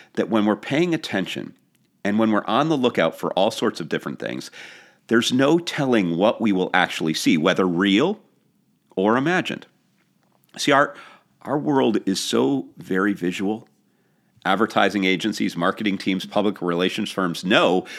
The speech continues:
that if they can catch our eye, they really have a shot at grabbing our attention. Words, slogans, images,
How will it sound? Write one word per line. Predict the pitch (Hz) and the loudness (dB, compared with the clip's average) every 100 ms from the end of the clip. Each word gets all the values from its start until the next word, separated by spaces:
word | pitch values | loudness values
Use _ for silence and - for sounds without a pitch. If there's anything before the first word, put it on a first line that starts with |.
| - 117 | -4 2
that | 107 | 2
if | 107 | 4
they | 107 | 0
can | - 90 | 0 -4
catch | - 127 - | 0 -2 2
our | 185 | 4
eye, | 202 117 90 147 _ _ _ _ | 4 4 2 -2 _ _ _ _
they | 95 | -2
really | 104 139 151 | 0 2 2
have | 143 123 | 0 -2
a | |
shot | - 123 107 - | -2 0 0 0
at | 85 | -6
grabbing | - 90 85 85 78 | -2 0 0 0 -2
our | |
attention. | 73 - 67 - - _ _ _ _ _ _ _ _ _ _ - | -4 -6 -10 -10 -16 _ _ _ _ _ _ _ _ _ _ -4
Words, | 92 98 104 - | 0 2 0 -4
slogans, | - 101 92 98 92 - | -4 0 0 0 -2 -4
images, | 90 92 95 92 85 | -4 -2 0 -2 -2